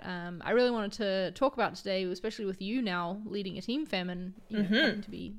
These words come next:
Speaker 1: thinking about this yourself. Uh, and it's also something that I just would have appreciated hearing people talk about before I became a design leader and had to do it myself, 'cause I had no freaking clue what I was doing. So,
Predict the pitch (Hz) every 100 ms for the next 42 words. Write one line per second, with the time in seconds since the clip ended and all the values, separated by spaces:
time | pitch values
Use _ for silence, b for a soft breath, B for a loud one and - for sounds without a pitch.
0 | - 220 208 190 165 - 175 - 196 339
1 | - - b b b b b - 196 208
2 | 190 220 - - 247 294 330 330 320 330
3 | 339 349 349 349 381 359 370 359 349 240
4 | 339 349 330 339 349 349 208 190 - -
5 | 208 262 254 240 - 277 220 190 196 190
6 | 196 196 190 190 185 180 185 180 - 214
7 | 180 - 185 - - - 196 196 196 262
8 | 381 359 254 214 220 190 196 185 220 214
9 | 214 214 214 -